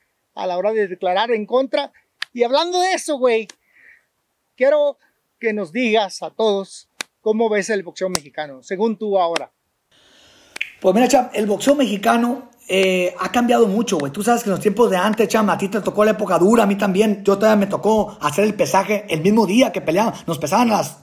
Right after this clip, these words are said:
Speaker 2: once de la mañana y peleamos a las nueve de la noche. O sea, el mismo día no te alcanzabas a recuperar. Eh, antes también no había las negociaciones del peso. Cham, si, yo te digo también honestamente, quiero ser muy sincero contigo,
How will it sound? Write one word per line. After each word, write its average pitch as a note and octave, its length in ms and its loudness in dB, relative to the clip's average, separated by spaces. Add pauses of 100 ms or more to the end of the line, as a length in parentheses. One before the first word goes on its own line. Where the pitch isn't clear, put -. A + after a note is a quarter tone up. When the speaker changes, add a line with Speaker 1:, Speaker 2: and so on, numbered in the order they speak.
(160)
Speaker 2:
once A3+ 380 2
de E3+ 80 -2
la D#3 100 2
mañana A3+ 420 0 (120)
y E3 100 0
peleamos G3 300 0
a F#3+ 40 4
las C#3 200 -2
nueve G3+ 220 0
de E3 60 0
la D#3 80 -4
noche. G3 300 0 (100)
O - 40 -20
sea, F3+ 180 0
el D#3 180 -2
mismo B3+ 240 4
día C#4 260 4 (180)
no F3+ 100 -4
te A#3+ 60 0
alcanzabas G3 340 0
a G3 60 0
recuperar. D#3 640 -2 (600)
Eh, E3+ 560 -2 (420)
antes A#3 340 0
también G#3+ 480 0
no F#3+ 140 2
había A#3 280 2
las A3 120 0
negociaciones F3 540 -2
del D#3+ 180 0
peso. G#3 460 -2 (480)
Cham, B3 280 2 (160)
si, - 360 -4 (100)
yo A3+ 160 2
te C#4+ 80 2
digo C4+ 200 6
también B3 200 0
honestamente, B3+ 640 0
quiero B3+ 160 2
ser A#3+ 160 -2
muy B3+ 120 2
sincero A#3+ 380 0
contigo, A#3+ 500 0